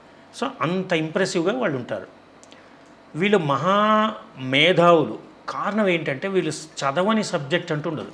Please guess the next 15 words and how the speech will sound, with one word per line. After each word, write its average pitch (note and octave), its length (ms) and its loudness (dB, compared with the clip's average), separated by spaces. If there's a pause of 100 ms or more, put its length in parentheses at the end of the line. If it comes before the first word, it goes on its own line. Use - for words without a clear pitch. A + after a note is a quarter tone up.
(1040)
డిగ్రీ C#3 280 0
చేస్తారు, D#3 500 0 (580)
పీజీ C#3+ 240 -6
చేస్తారు, D#3 500 2 (560)
సంబంధం G3 640 -2
లేని G3 160 2
కోర్స్ E3 260 0
ఒకటి D#3 200 0
చేస్తారు, C3 440 0 (640)
ఆస్ట్రాలజికల్ G3 600 2
సబ్జెక్ట్స్ F3 380 -2
అని E3+ 100 -4
పిచ్చెక్కి F3 340 -4
అవి C#3+ 200 0
చదువుతారు, D#3+ 520 2